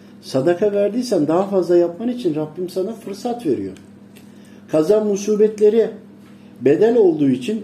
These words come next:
ölümün kötü olacaksa belki rahat yerde öleceksin. Tövbe ederek öleceksin. Ağırlaşacaksın ama konuşacak şekilde olacaksın. Belki aklın başında olacak. Ağır da olsa konuşabileceksin. Bir zihnin çalışıyor en azından.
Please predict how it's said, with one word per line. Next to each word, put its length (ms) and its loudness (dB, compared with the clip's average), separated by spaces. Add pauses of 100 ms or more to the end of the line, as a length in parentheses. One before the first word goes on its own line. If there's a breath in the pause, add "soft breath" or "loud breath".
ölümün 340 4
kötü 280 -2
olacaksa 640 0 (340 loud breath)
belki 360 0
rahat 360 -6
yerde 320 0
öleceksin. 600 -4 (320 loud breath)
Tövbe 360 4
ederek 600 2
öleceksin. 680 0 (360 loud breath)
Ağırlaşacaksın 920 0
ama 240 -2
konuşacak 580 -2
şekilde 400 -2
olacaksın. 580 -2 (400 loud breath)
Belki 280 2
aklın 400 -2
başında 380 0
olacak. 680 0 (600 loud breath)
Ağır 360 4
da 60 6
olsa 400 2
konuşabileceksin. 1080 0
Bir 140 0
zihnin 400 4
çalışıyor 580 0
en 160 -2
azından. 400 -8